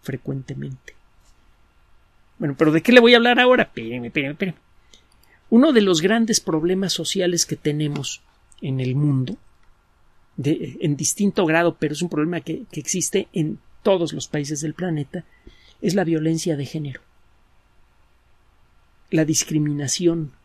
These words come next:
de género. Se supone que esta discriminación contra la mujer, por ejemplo,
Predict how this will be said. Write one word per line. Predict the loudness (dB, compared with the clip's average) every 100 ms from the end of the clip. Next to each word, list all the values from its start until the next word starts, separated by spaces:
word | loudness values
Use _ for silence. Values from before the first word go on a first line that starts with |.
| _ _ _ _ _ _ -6
de | -4
género. | -4 -4 -6 -8 -14 _ _ _ _ _ _ _ _ _ _ _ _ _ _ _ _ _ _ _ _ _ _ _ _ _ _ _ _ _ _ _ _ _ _ -4
Se | 2 2
supone | 2 -2 -2 0 2 0 -8 -20 _ _ _ -4
que | -2
esta | -2 -2 -4
discriminación | -4 -4 -4 -4 -4 -6 -6 -6 -6 -8 -18 _
contra | -16 -12 -10
la | -8
mujer, | -8 -6 -8 -8 -14 _
por | -14
ejemplo, | -8 -6 -6